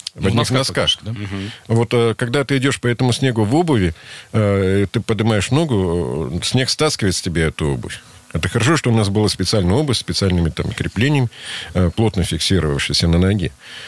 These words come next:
Speaker 1: Поэтому мы не оставляли ее в снегу. Но если бы я прошелся в носках, то уже после первого шага носки бы остались там, в снегу. А они умудрились, э, пробежать каким-то чудом вот достаточно большое расстояние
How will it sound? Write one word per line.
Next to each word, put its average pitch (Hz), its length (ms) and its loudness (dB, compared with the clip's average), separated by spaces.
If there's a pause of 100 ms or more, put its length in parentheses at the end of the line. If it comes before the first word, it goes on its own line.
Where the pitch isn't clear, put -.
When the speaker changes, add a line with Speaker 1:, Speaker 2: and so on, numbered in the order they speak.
(400)
Speaker 1:
Поэтому 95 340 2
мы 92 120 4
не 98 100 2
оставляли 107 420 0
ее 69 100 -4
в - 40 -6
снегу. 60 300 -6
Но 107 300 2
если 113 320 0
бы 107 140 2
я 110 140 2
прошелся 107 560 -2
в 98 160 0
носках, 120 440 0
то 95 240 0
уже 104 200 0
после 113 280 0
первого 101 320 0
шага 143 300 0
носки 104 340 0
бы 110 120 0
остались 113 400 0
там, 107 180 0
в - 60 -4
снегу. 98 380 0 (540)
А 92 120 0
они 117 160 4
умудрились, 131 640 2
э, 90 300 2
пробежать 95 460 0
каким-то 101 420 -2
чудом 127 320 0
вот 87 140 0 (140)
достаточно 98 680 0
большое 95 420 2
расстояние 80 880 0